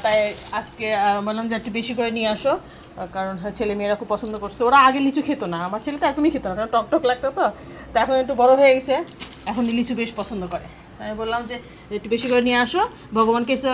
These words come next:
সে, আমার সে গোপালকে সেবা দিব, দিয়ে তারপরে আমরা প্রসাদ খাবো। বেশ দেখো লাল লাল কি সুন্দর।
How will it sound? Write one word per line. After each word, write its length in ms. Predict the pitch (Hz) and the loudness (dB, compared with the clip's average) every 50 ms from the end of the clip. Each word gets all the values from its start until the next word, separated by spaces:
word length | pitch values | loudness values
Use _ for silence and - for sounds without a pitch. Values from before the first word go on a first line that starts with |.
| 247 233 | 0 0
সে, 60 | 254 240 | 0 2
আমার 220 | 233 220 220 226 226 220 220 214 214 214 | 2 2 2 2 0 0 0 -2 0 0
সে 80 | 220 214 214 - 202 196 | 0 -2 -2 -2 -4 -2
গোপালকে 260 | 226 214 226 226 233 | -2 0 0 -2 -2
সেবা 200 | 233 - 277 247 247 | -2 -4 -2 -4 -2
দিব, 160 | 226 277 285 415 539 - - - - 220 | -2 0 0 0 0 0 -4 -12 -12 -8
দিয়ে 120 | 208 311 415 - | -6 -6 -4 -4
তারপরে 200 | 233 185 - 185 | -4 -4 -4 -6
আমরা 120 | 185 185 175 | -6 -6 -6
প্রসাদ 160 | 196 185 202 180 | -8 -8 -10 -10
খাবো। 140 | - 185 180 | -10 -8 -6
বেশ 100 | 202 208 202 | -6 -4 -4
দেখো 140 | 202 - 330 349 349 214 | -4 -4 -4 -4 -4 -4
লাল 160 | 190 180 175 175 175 175 | -6 -4 -4 -2 -2 -2
লাল 160 | 170 170 170 170 | -2 -4 -6 -8
কি 60 | - 185 | -12 -14
সুন্দর। 340 | - - 180 180 175 180 | -12 -12 -12 -12 -12 -14